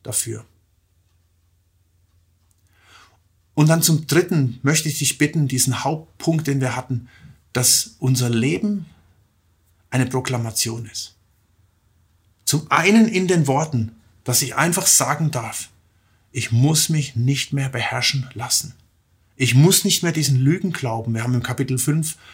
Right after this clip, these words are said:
viele dieser, dieser, äh, Lügen auch uns angeschaut. Und ich darf ein Werkzeug sein in Gottes Hand. Benutze du mich zu deiner Ehre.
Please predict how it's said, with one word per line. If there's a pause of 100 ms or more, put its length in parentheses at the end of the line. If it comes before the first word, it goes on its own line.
(280)
viele
dieser,
dieser,
äh, (720)
Lügen
auch
uns
angeschaut. (2750)
Und
ich
darf
ein
Werkzeug
sein (600)
in
Gottes
Hand. (720)
Benutze
du
mich
zu
deiner
Ehre.